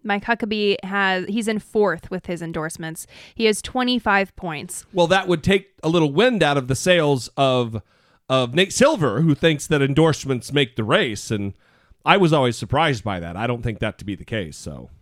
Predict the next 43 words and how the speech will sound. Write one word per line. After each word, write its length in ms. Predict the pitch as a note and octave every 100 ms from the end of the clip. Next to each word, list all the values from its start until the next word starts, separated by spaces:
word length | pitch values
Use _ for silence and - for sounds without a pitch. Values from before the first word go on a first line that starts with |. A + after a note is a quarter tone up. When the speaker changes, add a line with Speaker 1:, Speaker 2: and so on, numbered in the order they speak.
| _
Speaker 1:
Right, 200 | G3 F#3+
because 260 | G3+ A3 A3+
Mike 160 | A3
Huckabee 300 | A#3 A3+ G#3+
has 180 | G#3 G#3
been 140 | G#3 G3+
endorsed 440 | G3 F#3 F#3 -
by 100 | F3
a 80 | D#3+
governor, 460 | F#3+ A#3+ A#3 A3+ G#3+
two 160 | G#3 F#3+
senators, 560 | F#3 F3+ F#3+ F#3 F3+
and 80 | F3
it 80 | D3+
looks 220 | E3+ -
like 180 | E3+ E3+
five 320 | - E3 E3
representatives. 680 | D#3+ - E3+ D3+ D3 B2+ G3+
Speaker 2:
Right. 280 | G2+ - _ - - - _ - -
Well, 400 | E3+ E3 D#3 -
this 340 | D3 A#3+ - -
debate 400 | F3 G#3 A3+ -
is 240 | D#4 D4
going 320 | F3 A#3 D4 A#3+
to 80 | G3
be 500 | A3 C4+ F#3+ D3 C#3
kind 160 | A3+ A3
of 60 |
a 60 | E3+
make 220 | G3 G3
or 80 | D#3
break 340 | B2 G3 D#3+ C3
deal, 320 | G#3 G#3 C#3
not 200 | F3 G#3+
just 180 | G3 -
that 80 | E3+
it's 140 | D3+
the 80 | D#3
last 280 | F3+ F3 -
debate 260 | C#3 F#3 D3+
of 60 |
the 80 | B2
year, 520 | A#2 G3 C4+ C3+ G#2+